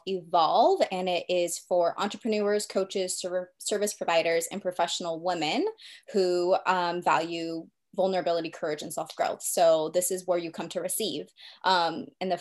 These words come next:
fun thing is, is you learn to receive, which is so hard for us, right? It's so hard to receive and also to ask for help. And so, um,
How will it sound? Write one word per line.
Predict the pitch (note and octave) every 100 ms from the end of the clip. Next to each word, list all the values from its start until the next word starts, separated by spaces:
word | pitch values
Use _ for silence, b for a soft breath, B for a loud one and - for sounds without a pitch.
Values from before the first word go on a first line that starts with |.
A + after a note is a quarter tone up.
| - _
fun | G3+ A3
thing | A3 E3+ E3
is, | D#3+ D#3+
is | D#3+ -
you | E3 D#3+
learn | D3+ E3 E3+ D#3+
to | D#3 C#3
receive, | G#2+ F#2+ - C#3+ G2 - -
which | F3 -
is | D#3+ -
so | A3 B3+ C4
hard | A#3+ A3+
for | - E3+ A#2+
us, | D3+ G3 - - - b b b _
right? | D#3 E3+ F3
It's | - -
so | G3+ G#3
hard | G#3+ F3+ G3
to | F#3
receive | E3 F3+ - D#3+ D#3 G3+ -
and | D3
also | E3 - F3
to | - -
ask | - -
for | -
help. | - - - - -
And | F3+ F3
so, | - E3+ D#3+ D#3 - F3
um, | E3 D3+ E3